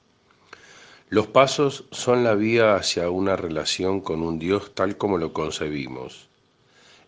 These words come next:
Este poder superior nos brinda fortaleza cuando el camino se pone difícil.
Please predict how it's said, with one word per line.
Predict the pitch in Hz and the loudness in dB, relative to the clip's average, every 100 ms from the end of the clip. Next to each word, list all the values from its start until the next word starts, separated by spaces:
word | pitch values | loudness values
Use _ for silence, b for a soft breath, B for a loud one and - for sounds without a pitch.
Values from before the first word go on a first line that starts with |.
| - | -4
Este | 123 - 165 | -2 0 0
poder | 110 104 101 | 4 2 2
superior | - - 101 87 95 113 - - - | -2 -4 -2 0 2 0 -2 -14 -4
nos | 90 87 | -2 -2
brinda | 101 110 107 | 0 0 2
fortaleza | 104 101 92 95 107 120 113 98 98 - b b _ | 0 -2 -2 -2 0 -2 -2 -2 -2 -6 b b _
cuando | - 107 117 | 0 2 2
el | 113 | 0
camino | 120 120 120 117 | 2 4 4 2
se | 113 107 | 0 -2
pone | - 92 85 | 0 0 2
difícil. | 78 73 - 62 - - | 0 -4 -10 -10 -10 -12